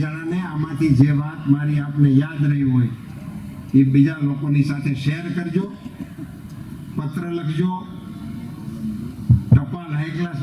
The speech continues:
લખવી જોઈએ, પોસ્ટકાર્ડ, અને એમાં બીજાના નામ લખવા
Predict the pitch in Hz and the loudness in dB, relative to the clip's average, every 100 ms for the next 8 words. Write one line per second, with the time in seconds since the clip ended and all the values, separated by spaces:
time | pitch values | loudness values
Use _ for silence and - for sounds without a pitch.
0 | 156 156 147 123 113 90 147 151 - 131 | -2 6 6 6 4 0 -2 -2 -6 -8
1 | - - - - - - - - - - | -8 -12 -12 -12 -12 -12 -12 -12 -14 -12
2 | - 135 151 170 147 156 170 175 170 160 | 2 4 4 0 0 0 0 -4 -6 -8
3 | 165 156 147 127 113 | -8 -6 -2 -2 -2